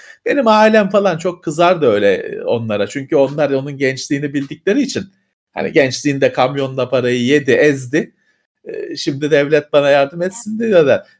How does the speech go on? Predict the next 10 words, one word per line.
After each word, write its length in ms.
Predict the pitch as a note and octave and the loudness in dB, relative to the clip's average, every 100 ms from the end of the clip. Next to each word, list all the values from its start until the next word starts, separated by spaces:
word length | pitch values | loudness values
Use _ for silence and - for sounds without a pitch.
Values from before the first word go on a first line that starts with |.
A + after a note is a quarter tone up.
| - | 2
Ben 220 | F3+ C4+ | 2 4
de 60 | D4+ | 4
hani 220 | C#4 B3 | 4 2
şey 200 | - B3+ | 2 0
şimdi 340 | - G3+ F#3+ E3 | 2 2 2 2
bu, 160 | G#3+ - | 0 0
şimdi 300 | - - F3+ | -8 -4 -2
bugünümüz, 640 | D#3 G3 B3+ B3 A3 F#3+ C#3 | 0 2 2 2 -2 -6 -8
günümüzün 540 | C3+ E3+ G3+ G3+ A#3+ | -2 0 0 -2 -4
starları 840 | A#3+ - G3 G#3+ G3+ G3+ G3+ G3+ G3 | -4 -4 0 2 2 0 0 0 -2